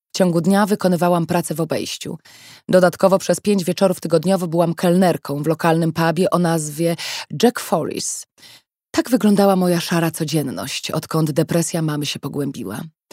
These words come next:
Ktoś musiał zajmować się domem i z braku konkurencji to mnie przypadła w udziale ta rola. Dom nad jeziorem, nasza główna siedziba oraz mniejszy domek tuż przy wodzie od lat należały do rodziny mamy.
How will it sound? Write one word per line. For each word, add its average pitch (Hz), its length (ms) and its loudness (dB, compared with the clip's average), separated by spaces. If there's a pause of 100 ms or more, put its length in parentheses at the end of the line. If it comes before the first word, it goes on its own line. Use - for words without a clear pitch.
(340)
Ktoś - 240 4
musiał 220 220 4
zajmować 196 440 2
się - 160 -2
domem 165 360 2
i 160 80 0
z 139 80 -4
braku 185 340 0
konkurencji 196 640 0
to 180 140 -2
mnie 175 180 0
przypadła 143 460 -2
w 143 80 -8
udziale 131 300 -2
ta 143 140 -10
rola. - 340 -6 (1080)
Dom 262 180 6
nad 247 180 4
jeziorem, 185 720 0
nasza 165 300 0
główna 160 340 0
siedziba 151 540 -2
oraz 156 320 -2
mniejszy 165 460 0
domek 165 380 0
tuż 160 160 -6
przy - 200 -4
wodzie 151 320 2
od 143 120 -4
lat 185 240 0
należały 151 480 0
do 143 120 -2
rodziny 143 340 -4
mamy. 127 340 -6